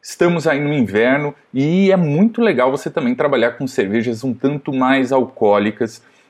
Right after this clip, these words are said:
pra poder aquecer junto com o jantar também, que pode ser feito de uma maneira bastante confortável e aconchegante, né?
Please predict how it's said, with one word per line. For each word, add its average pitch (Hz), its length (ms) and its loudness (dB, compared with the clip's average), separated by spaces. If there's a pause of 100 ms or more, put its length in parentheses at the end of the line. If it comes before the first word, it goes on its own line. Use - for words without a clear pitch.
pra 143 160 -2
poder 160 280 0
aquecer 170 720 -2
junto 127 360 -4
com 135 240 -6
o 135 40 -4
jantar 120 500 -2
também, 110 320 0
que 113 60 -14
pode 139 200 0
ser 165 140 -2
feito 113 320 -4
de 120 60 -4
uma 135 100 0
maneira 117 340 0
bastante 113 560 -2
confortável 120 840 -2
e 107 60 2
aconchegante, 95 1040 -4
né? 120 200 -2